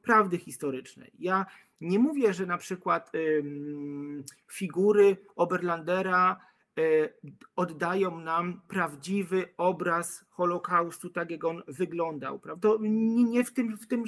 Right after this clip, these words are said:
nie w tym rzecz. A, a, a, a, abs-, absolutnie. Chodzi bardziej o to, mm, jak w epoce, w różnych momentach o, y, oddawaniu, mm, zagłady poprzez sztukę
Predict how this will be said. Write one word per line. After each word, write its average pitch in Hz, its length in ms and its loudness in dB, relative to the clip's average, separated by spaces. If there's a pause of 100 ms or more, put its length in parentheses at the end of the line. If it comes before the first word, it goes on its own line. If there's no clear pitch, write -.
(200)
nie 226 260 0
w 240 60 -4
tym 233 120 -8
rzecz. 240 280 0 (560)
A, 175 100 4
a, - 320 -4
a, - 280 -6
a, - 400 -6
abs-, - 140 -6 (160)
absolutnie. 196 580 -2 (300)
Chodzi 220 340 4
bardziej 202 380 2 (680)
o 202 100 6
to, 208 360 2
mm, 180 160 -4 (140)
jak 202 500 0 (320)
w - 160 -20
epoce, 214 680 -2 (140)
w 147 120 -12
różnych 202 520 -2 (160)
momentach 190 680 -2
o, 202 280 0 (480)
y, 170 280 4 (1080)
oddawaniu, 190 920 0 (200)
mm, 143 360 -10
zagłady 175 500 -2
poprzez 196 380 -8
sztukę 202 480 -6